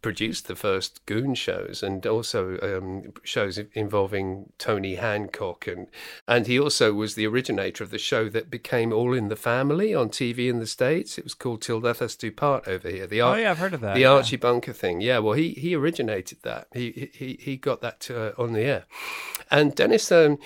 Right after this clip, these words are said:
Speaker 1: very interesting. I, when I told him, this was just before I joined the light entertainment department, which was the comedy department, and we went out for a drink, and he said, um, he said, uh, "So what are your hobbies?" And I said, "Well, I'm a drummer." Oh, he said, "Well, that's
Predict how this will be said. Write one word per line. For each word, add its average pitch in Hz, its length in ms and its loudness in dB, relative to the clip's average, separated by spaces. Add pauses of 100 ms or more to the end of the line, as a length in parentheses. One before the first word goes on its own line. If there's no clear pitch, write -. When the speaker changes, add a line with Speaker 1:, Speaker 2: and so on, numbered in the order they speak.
(160)
Speaker 1:
very 185 180 0
interesting. 123 520 0
I, 117 80 0
when 139 220 2
I 143 40 2
told 175 300 4
him, 107 180 0
this 123 200 -4
was 127 100 -8
just - 200 -6
before 131 340 0
I 110 80 6
joined 127 340 2
the 107 200 0 (340)
light 113 320 2
entertainment 113 680 2
department, 92 560 -4
which 104 240 -10
was 90 140 -16
the - 100 -18
comedy 123 380 0
department, 98 600 -6
and 107 240 -8 (520)
we 113 80 0
went 117 200 2
out 113 180 0
for - 140 -8
a 92 40 -8
drink, 107 440 -2
and 104 100 -16
he 113 120 -8
said, 104 380 -4 (100)
um, 98 420 -4 (440)
he 120 120 -8
said, - 400 -6
uh, 113 220 -6
"So 123 200 -2
what 123 140 -2
are - 20 -4
your 113 120 -2
hobbies?" 117 380 -4
And 101 80 -6
I 101 60 -6
said, 101 200 -4
"Well, 95 120 -4
I'm 92 140 -2
a 92 60 -4
drummer." 123 500 0 (160)
Oh, 123 40 -4
he 117 60 -4
said, - 180 -6
"Well, 104 140 -8
that's - 240 -6